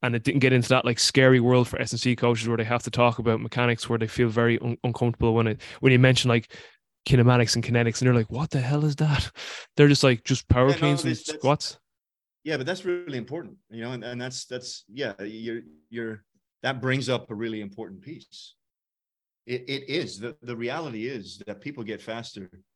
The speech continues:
Speaker 2: Um, you know, the, the biggest,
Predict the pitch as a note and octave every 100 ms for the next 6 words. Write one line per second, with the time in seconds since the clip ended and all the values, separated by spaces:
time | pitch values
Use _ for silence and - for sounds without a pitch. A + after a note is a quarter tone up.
0 | _ _ _ _ G2+ F#2+ F#2+ F#2+ F#2+ F#2+
1 | F#2+ G2 A2 G2 F#2+ G2 _ _ _ _
2 | _ - G#2+ G#2+ A2+ G2 A2+ C3 C#3+ -
3 | - -